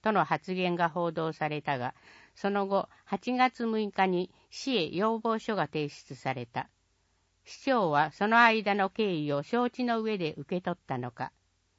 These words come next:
答え。経緯については知らず、その時点では要望書を受け取っただけである。質問。市長はかつて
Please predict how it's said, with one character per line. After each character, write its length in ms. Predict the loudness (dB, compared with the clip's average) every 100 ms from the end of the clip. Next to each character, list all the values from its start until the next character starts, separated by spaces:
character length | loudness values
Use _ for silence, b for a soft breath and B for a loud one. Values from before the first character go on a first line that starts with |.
| _ _ _ _ _ _
答 340 | -10 0 0
え。 140 | 0 -8 _ _ _ _ _ _ _
経 280 | -6 -2 0
緯 80 | 0
に 140 | -2
つ 140 | -2 -4
い 120 | -4
て 180 | -2 0
は 140 | -2
知 180 | -2 -2
ら 160 | -2
ず、 240 | -2 -10 -16 _ _
そ 160 | -4 0
の 160 | 0
時 140 | 0 -2
点 280 | 0 0
で 120 | 2 2
は 120 | 2
要 240 | 0 0
望 200 | 0 -2
書 240 | -2 -2 -2
を 60 |
受 180 | -2 -6
け 40 | -4
取 140 | -4
っ 40 |
た 120 | -2 -2
だ 140 | -2
け 140 | -2
で 180 | -4 -4
あ 80 | -4
る。 180 | -10 -18 _ _ _ _ _ _ _ _ _
質 280 | -20 -6 0
問。 320 | 0 0 -4 _ _ _ _ _ _ _
市 220 | -20 -4
長 220 | 0 2
は 200 | 2 0 0
か 140 | -2
つ 160 | -2 -4
て 240 | -4 -4